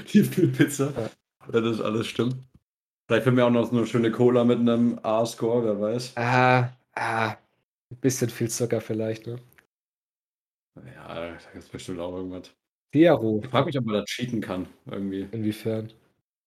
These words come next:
Speaker 2: Beim Nutri-Score?
Speaker 1: Als, als Hersteller.
Speaker 2: Ach so,
Speaker 1: Keine
Speaker 2: ja.
Speaker 1: Ahnung. Ja, das, dass du anstatt, dass da halt Zucker drin ist, da halt richtig viel Geschmacksverstärker reinpumpt, aber dass das
Speaker 2: Ja, aber
Speaker 1: Zeug halt da nicht
Speaker 2: das
Speaker 1: reinfällt.
Speaker 2: machen die jetzt, wenn du eine, eine, äh, Cola Zero trinkst. Ist ja genau dasselbe Prinzip.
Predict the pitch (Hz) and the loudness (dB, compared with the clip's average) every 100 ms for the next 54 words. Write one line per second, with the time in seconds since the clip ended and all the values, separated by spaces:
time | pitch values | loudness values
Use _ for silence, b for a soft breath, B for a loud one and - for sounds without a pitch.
0 | _ 107 117 139 - - - 123 - 101 | _ -2 0 0 -2 -8 -8 -8 -4 -4
1 | 98 - 101 - - - - - 104 - | -4 -6 -4 -2 -2 -2 -4 -6 -4 -4
2 | 104 101 98 101 104 - b _ 104 123 | -4 -6 -2 -2 -2 -12 b _ -2 2
3 | 107 - 113 117 - 107 104 - - 127 | 2 2 2 2 0 0 0 -2 -4 0
4 | 110 101 107 107 107 104 98 107 110 - | -2 0 -2 -4 -4 -2 -2 -2 -6 -8
5 | 107 104 - 107 - 101 104 101 98 101 | -6 -4 -2 -4 -4 -4 -2 0 0 0
6 | 101 113 113 107 98 - - - 101 104 | -2 -4 -2 -4 -4 -6 -10 -6 2 6
7 | 117 117 107 101 98 98 101 98 104 120 | 6 6 2 0 -4 -2 -4 -4 -2 2
8 | 131 127 123 123 120 117 117 117 113 113 | 2 2 0 -2 -2 -2 -2 -2 -2 -4
9 | 113 110 110 110 110 107 107 - - 135 | -2 -2 -2 -2 -2 -4 -6 -8 0 4
10 | 127 - 139 127 117 113 110 - 120 117 | 4 4 2 2 2 -4 -4 -8 -2 0
11 | 120 120 113 123 123 120 113 107 110 110 | 2 2 2 2 2 0 -6 -4 -6 -6